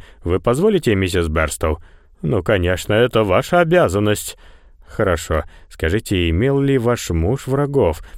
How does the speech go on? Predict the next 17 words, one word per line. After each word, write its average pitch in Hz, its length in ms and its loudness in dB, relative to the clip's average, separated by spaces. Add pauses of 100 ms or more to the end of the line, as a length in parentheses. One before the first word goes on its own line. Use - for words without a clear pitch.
(140)
таких, - 280 -2
которые 110 420 0
ненавидели 113 600 0
бы 107 200 2
его 87 480 2
и 107 200 2
желали 95 440 0
ему 147 200 2
смерти?» 156 580 0 (960)
«Мой 101 280 0
ответ 104 320 -2
будет 117 320 -2
очень 123 300 0
краток. 101 480 -2
Никого, 113 480 2
кроме 180 320 0
меня». 98 420 0